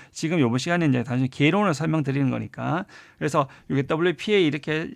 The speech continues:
할수록 더 진보되고 있었다. 그래서 사실 요 앞에는 뭐냐면 더블유이피라는 프로토콜이 있었는데 요거에 대한 약점으로 나왔다. 이렇게까지만 일단 기본적으로 이해하시면 될 것 같습니다.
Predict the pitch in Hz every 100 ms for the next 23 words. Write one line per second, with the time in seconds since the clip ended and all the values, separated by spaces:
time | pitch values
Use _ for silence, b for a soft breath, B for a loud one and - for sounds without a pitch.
0 | - 147 151 185 190 - - 160 175 196
1 | 165 120 - - 127 117 131 139 135 170
2 | 165 123 160 - 214 196 120 127 131 135
3 | 175 196 196 156 180 - 185 151 165 156
4 | 147 147 165 139 135 120 185 196 B B
5 | B - 131 143 127 113 127 202 190 147
6 | 107 104 - 131 113 _ 143 135 139 135
7 | 127 120 113 120 120 131 135 135 117 117
8 | 117 131 127 139 110 - 113 - 120 104
9 | 110